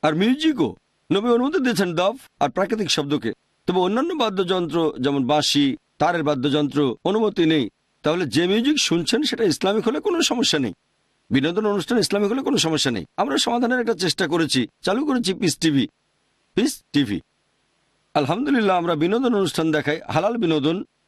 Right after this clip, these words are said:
এখানে পাবেন সাউন্ড এফেক্ট, হালাল সাউন্ড এফেক্ট।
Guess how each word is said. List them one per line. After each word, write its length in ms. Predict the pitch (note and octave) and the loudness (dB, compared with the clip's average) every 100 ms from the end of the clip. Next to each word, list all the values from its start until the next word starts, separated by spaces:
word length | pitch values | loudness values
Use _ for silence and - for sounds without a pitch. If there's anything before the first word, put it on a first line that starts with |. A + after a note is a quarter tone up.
| _ _ - | _ _ -2
এখানে 240 | F3+ B3+ | 0 2
পাবেন 240 | C#4+ A#3 G#3 | 0 0 -2
সাউন্ড 340 | - E3+ D#3+ | 0 0 0
এফেক্ট, 320 | D3 D#3+ D3+ _ _ _ _ - | 0 0 -2 _ _ _ _ -4
হালাল 220 | E3 E3+ | -2 0
সাউন্ড 240 | D3+ D3 | 0 0
এফেক্ট। 380 | C3+ C#3+ E3+ - | 0 -2 -4 -14